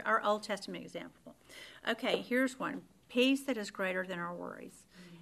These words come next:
And we're gonna use a Paul one here. The promise in Philippians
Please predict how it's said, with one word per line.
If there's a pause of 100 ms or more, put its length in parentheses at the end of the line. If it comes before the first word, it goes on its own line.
And
we're
gonna
use
a
Paul
one
here.
The
promise
in (160)
Philippians